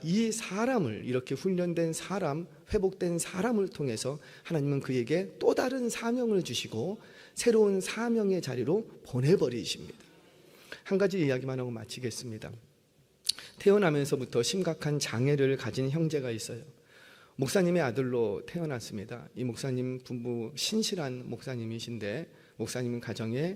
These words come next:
심각한 장애를 입은 형제가 태어났어요. 장애로 인해서 한때는 어두운 삶을 살았습니다. 여덟 살이 지나면서,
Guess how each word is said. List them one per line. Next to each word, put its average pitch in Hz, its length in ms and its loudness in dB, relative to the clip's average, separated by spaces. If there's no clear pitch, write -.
심각한 208 600 2
장애를 120 360 -2
입은 110 220 -4
형제가 127 360 -4
태어났어요. 127 580 -8
장애로 185 400 10
인해서 151 320 6
한때는 151 520 2
어두운 160 360 2
삶을 139 380 0
살았습니다. 131 640 -6
여덟 151 300 8
살이 180 340 2
지나면서, 107 680 -2